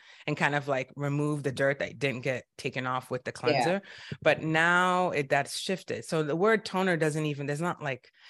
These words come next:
Speaker 1: you don't even really need the word toner. I think we just use it. I think that the industry uses it 'cause that's what people are familiar with. But now it's more of, like, a hydration step.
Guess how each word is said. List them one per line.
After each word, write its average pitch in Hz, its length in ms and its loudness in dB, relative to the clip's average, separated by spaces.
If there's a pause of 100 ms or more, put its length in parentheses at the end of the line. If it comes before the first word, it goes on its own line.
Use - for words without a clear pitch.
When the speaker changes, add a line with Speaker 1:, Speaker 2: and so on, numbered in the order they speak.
(140)
Speaker 1:
you 185 80 4
don't 233 120 6
even 214 200 4
really 170 220 4
need 147 280 0
the 143 80 0
word 131 280 0
toner. 135 300 -2
I 143 60 2
think 160 180 -4
we 156 80 0
just 143 220 -4
use 131 280 -4
it. 143 200 2
I 147 60 -4
think 170 180 0
that 127 160 -4 (320)
the 127 260 0
industry 170 440 2
uses 156 400 0
it 135 140 -4
'cause 147 100 -4
that's 135 200 0
what 139 80 -6
people 135 240 -6
are 131 60 -4
familiar 135 500 -4
with. 233 300 0
But 147 160 -2
now 165 420 2
it's 156 180 0
more 139 320 -2
of, 127 80 -4
like, 127 180 -4
a - 40 -4
hydration 123 800 -4
step. - 520 -10